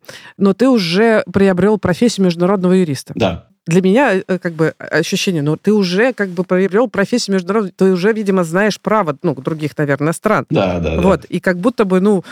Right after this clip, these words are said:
Speaker 1: поехал в другую страну, и все, и вот, не так?
Speaker 2: Нет, совершенно не так. <laughs>
Speaker 1: Вот бред.
Speaker 2: Да, да, да. Изначально я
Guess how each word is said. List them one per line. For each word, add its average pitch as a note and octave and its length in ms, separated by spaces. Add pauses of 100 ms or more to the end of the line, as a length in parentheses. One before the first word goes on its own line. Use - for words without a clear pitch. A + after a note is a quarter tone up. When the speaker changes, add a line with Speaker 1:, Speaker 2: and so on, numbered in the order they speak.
(220)
Speaker 1:
поехал G#3+ 480
в G#3 40
другую G3+ 260
страну, E3 360
и G3+ 300
все, D#3+ 400
и D3+ 60
вот, F3+ 180
не F3+ 340
так? B3 340 (160)
Speaker 2:
Нет, B2 320
совершенно A#2 540
не G2 160
так. B2 420 (340)
<laughs> B3+ 460
Speaker 1:
Вот D3+ 140
бред. D3+ 280
Speaker 2:
Да, G#2 260
да, G2+ 160
да. F#2+ 180 (220)
Изначально A#2 520
я A#2 460